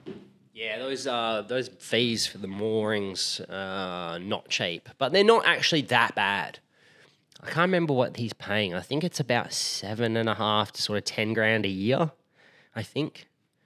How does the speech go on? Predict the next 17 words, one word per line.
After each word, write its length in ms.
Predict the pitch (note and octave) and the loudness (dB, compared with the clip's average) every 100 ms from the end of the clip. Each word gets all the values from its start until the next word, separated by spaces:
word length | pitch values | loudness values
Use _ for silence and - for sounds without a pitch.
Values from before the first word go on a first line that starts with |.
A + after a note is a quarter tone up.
| _ | _
roughly. 420 | B2 C3 - E3 D3 _ _ - _ _ _ _ - _ - - | -4 -2 -4 -8 -10 _ _ -20 _ _ _ _ -20 _ -6 4
Oh, 400 | F3+ D#3 - - | 6 6 2 0
actually, 360 | C#3+ - - B2+ | 0 2 0 0
you 120 | C#3+ | 0
wanna 140 | E3 C#3+ | 0 0
talk 140 | D#3 | -4
about 220 | C3+ A#2+ | -4 -8
fucking 280 | - C3+ C3 A#2 _ _ _ _ _ _ _ _ _ _ _ _ _ _ - - - - - _ _ _ _ _ - - _ _ - | -12 -16 -18 -20 _ _ _ _ _ _ _ _ _ _ _ _ _ _ -16 -14 -16 -18 -20 _ _ _ _ _ -20 -20 _ _ -4
expenses 840 | D3 - D3 E3 E3 - - - - - | -2 2 4 4 0 -4 -6 -6 -8 -4
and 300 | C3+ C3+ A2 | 0 2 2
random 440 | A2 D3+ D#3+ C#3+ A#2 | 0 2 2 0 -2
shit. 360 | - D#3 A#2+ F2 | 0 0 0 0
I 80 | |
was 120 | C#3 B2+ | 2 2
watching 380 | E3+ - F#3 | 2 4 4
a, 180 | E3+ D#3 | 6 6
um, 320 | C#3 B2+ A2+ | 6 4 0